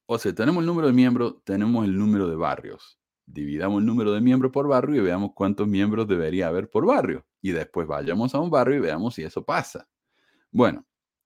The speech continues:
en el dos mil diecinueve hubo dieciséis millones quinientos sesenta y cinco mil treinta y seis miembros y treinta mil novecientos cuarenta barrios y ramas.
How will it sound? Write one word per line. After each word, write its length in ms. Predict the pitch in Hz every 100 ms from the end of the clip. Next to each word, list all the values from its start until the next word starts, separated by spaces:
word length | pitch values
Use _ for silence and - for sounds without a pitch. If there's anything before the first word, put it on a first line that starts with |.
| _
en 140 | 113 127
el 100 | 139
dos 160 | 180
mil 220 | 202 240
diecinueve 760 | 190 - 104 123 113 82 127 147 _ _
hubo 440 | 123 147 151 190 - _ _ -
dieciséis 640 | 107 123 214 214 165 185
millones 520 | 147 135 131 156 151 -
quinientos 560 | 107 117 135 143 123
sesenta 400 | - - 95 90
y 40 | 85
cinco 360 | - 98 95
mil 280 | 107 139 147
treinta 320 | 110 98 78
y 60 | 73
seis 240 | - 131
miembros 560 | 107 104 104 104 135 - _ _ _
y 340 | 196 202 165 - _ _ _
treinta 360 | 123 123 104 107
mil 260 | 123 143
novecientos 520 | 135 104 - 120 127 -
cuarenta 400 | 90 98 104 92
barrios 320 | 98 98 82
y 40 |
ramas. 460 | 80 65 - -